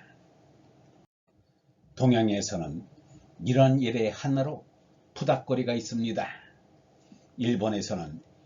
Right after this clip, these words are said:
미속이라고 해서 집을 가셔내는 일이 있습니다. 푸닥거리는 우리나라에도 있습니다. 줄곧 계속해서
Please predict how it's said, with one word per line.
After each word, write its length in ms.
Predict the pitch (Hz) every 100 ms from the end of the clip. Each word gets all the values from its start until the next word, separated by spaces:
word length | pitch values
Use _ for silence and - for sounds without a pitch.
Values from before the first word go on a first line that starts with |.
| _
미속이라고 640 | - 131 135 139 127 127 131
해서 420 | 131 147 107 - _ _ _ _ - -
집을 420 | - 131 135 127
가셔내는 680 | - 123 - 117 117 110 110
일이 180 | 104 107 104
있습니다. 540 | 113 - 117 110 - - - - _ _ _ _ _ _ - -
푸닥거리는 840 | - 139 110 - 104 92 80 67 87 - _ _ _ -
우리나라에도 840 | 120 127 127 120 120 107 110 110
있습니다. 580 | 113 - 110 107 101 - - - - _ _ _ _ - _ - _ -
줄곧 460 | 123 110 110 107 -
계속해서 800 | 135 131 135 143 131 180 -